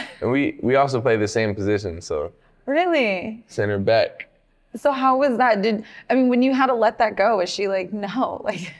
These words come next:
Speaker 2: was she
Speaker 1: Nah,
Speaker 2: hurt
Speaker 1: she,
Speaker 2: by that?
Speaker 1: it was really, it was, uh, it was before eight, it was, like, before, it was in sixth grade, so
Speaker 2: Mm-hmm.
Speaker 1: she was kinda, it was still early.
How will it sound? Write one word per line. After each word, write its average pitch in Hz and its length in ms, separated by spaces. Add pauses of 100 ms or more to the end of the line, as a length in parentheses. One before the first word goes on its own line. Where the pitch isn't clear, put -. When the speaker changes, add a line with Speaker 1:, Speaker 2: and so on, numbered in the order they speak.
(260)
Speaker 2:
was 180 140
she 254 80
Speaker 1:
Nah, 254 80
Speaker 2:
hurt 220 140
Speaker 1:
she, 127 40
Speaker 2:
by 233 140
that? 247 360
Speaker 1:
it 135 60
was 160 200
really, 160 340
it 135 100
was, 151 180
uh, 107 500 (480)
it 120 80
was 139 120
before 117 360
eight, 110 220 (100)
it 113 60
was, 135 120
like, 110 220
before, 98 680 (340)
it 139 60
was 143 140
in 110 100
sixth 98 320
grade, 92 300
so 92 220
Speaker 2:
Mm-hmm. 80 100 (400)
Speaker 1:
she - 140
was 107 120
kinda, 90 400 (260)
it - 80
was 139 120
still 131 180
early. 110 440